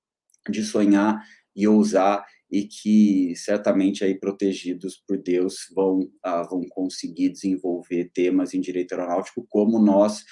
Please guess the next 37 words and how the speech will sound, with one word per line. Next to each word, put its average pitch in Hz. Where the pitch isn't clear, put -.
ah, 90
temos 104
conseguido, 92
né? 87
Porque -
você 92
também, 92
Ricardo, 87
é -
uma 85
sumidade 90
no 90
direito 87
aeronáutico, 87
tão 101
jovem, 92
diretor 90
da 87
anac, 90
e, 95
de 95
fato, 101
revolucionou 101
muito 107
o 95
posicionamento 98
da 95
agência, 95
modernizou 98
a 95
agência, 92
trouxe 107
ela 98
pra -
um 104
novo 95
patamar. 87